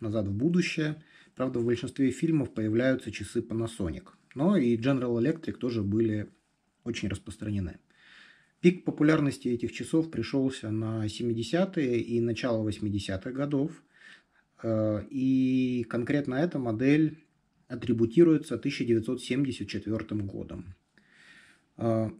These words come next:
часы эти произведены в Малайзии, но в основном из японских комплектующих. На большинстве деталей, в том числе на вот этих переворачивающихся цифрах,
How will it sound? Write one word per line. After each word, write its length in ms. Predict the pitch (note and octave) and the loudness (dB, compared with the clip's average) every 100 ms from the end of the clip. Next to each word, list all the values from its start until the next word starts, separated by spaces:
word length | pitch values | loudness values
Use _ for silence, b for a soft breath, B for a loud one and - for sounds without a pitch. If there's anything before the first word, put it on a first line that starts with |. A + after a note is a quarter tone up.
| - | -8
часы 400 | C3+ - A3+ G#3+ | -6 0 4 4
эти 420 | A#2+ - F#2+ F#2 - _ | 4 0 -4 -4 -12 _
произведены 580 | A2+ A#2 B2 B2 C#3 C3+ | -2 0 0 0 2 2
в 80 | G#2 | 0
Малайзии, 840 | G#2+ F#2 F2 F#2+ A2 D3+ G3 G#3 - | 0 -2 -2 -2 0 2 2 0 -6
но 580 | A#2+ B2 D3 F3 F3+ F3 | -6 -2 0 2 4 2
в 60 | |
основном 520 | C3+ C3+ C3 D3+ D#3 C#3+ | 0 -4 -2 2 2 2
из 440 | B2 B2+ B2 A2+ | 0 0 0 -2
японских 580 | A2 A2+ C3 C3 - A2+ | -2 0 0 -2 -4 -4
комплектующих. 840 | A#2 G#2+ A#2 - F#2+ F2 - - | -4 -2 -4 -4 -4 -6 -10 -8
На 220 | G#2 A#2+ | -4 -4
большинстве 640 | A#2 A#2 G#2+ A2+ - A#2 A2 | -2 -2 -2 -6 0 2 4
деталей, 500 | G#2+ - C#3+ F3+ F3 | 0 0 2 4 2
в 80 | - | 0
том 180 | A2+ | -4
числе 380 | A2 - G#2+ G#2+ | -4 -4 -2 0
на 340 | G#2+ G2 F#2 B B B B - | 0 0 -2 B B B B -8
вот 160 | G#2 | -8
этих 260 | - G2+ - | -6 -8 -6
переворачивающихся 1120 | - G#2+ A2 A2 G#2+ A2+ G#2 G2+ - G2 G2+ | -2 0 2 0 -2 -4 -4 -4 -8 -8 -10
цифрах, 560 | - F3+ F3+ E3+ E3+ | 2 4 4 0 0